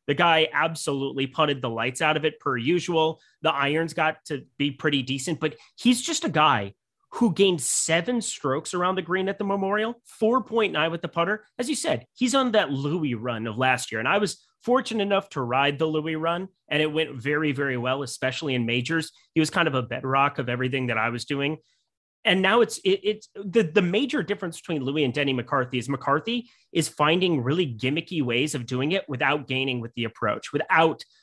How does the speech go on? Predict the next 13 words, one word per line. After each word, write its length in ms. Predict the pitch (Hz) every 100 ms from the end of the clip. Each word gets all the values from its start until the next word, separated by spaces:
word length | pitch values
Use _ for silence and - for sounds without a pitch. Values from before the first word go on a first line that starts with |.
| _ 139
being 280 | 160 175 151
positive 580 | - 156 185 135 113 120
off 160 | 113
the 80 | 123
tee 220 | - 127
whatsoever. 640 | 117 117 - 113 120 110 110
So 160 | 180
I'm 160 | 208 214
looking 260 | 180 185
at 100 | 139
this 140 | 143 135
golf 300 | 139 131 127
course. 320 | 139 120